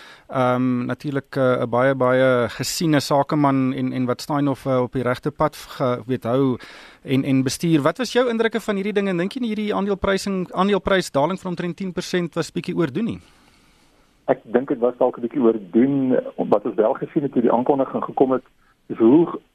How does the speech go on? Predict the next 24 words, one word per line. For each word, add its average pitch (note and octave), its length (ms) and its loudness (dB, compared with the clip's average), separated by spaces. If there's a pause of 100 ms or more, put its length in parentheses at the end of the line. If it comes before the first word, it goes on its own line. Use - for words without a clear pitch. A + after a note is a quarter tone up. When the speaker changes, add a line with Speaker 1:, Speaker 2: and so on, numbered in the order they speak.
(160)
Speaker 2:
ongelooflike C#3+ 720 2
groot, C#3 400 2 (400)
ehm, G#2 320 4 (160)
volume A2 340 4
aandele B2 360 4
het G2+ 140 2
verhandel A#2 420 2
daardie F#2+ 340 2
dag. F#2 260 0 (220)
Ehm, F#2+ 220 -4
ek - 100 -8
dink G#2+ 180 -2
iets - 140 -2
soos - 280 2
agt - 220 -2
miljard G2+ 440 0
rand A#2+ 200 2
se - 120 -2
aandele G#2+ 260 2
het G2+ 120 0
verhandel G2+ 340 2
op F#2+ 100 2
daardie F#2+ 380 2
dag. G#2+ 320 2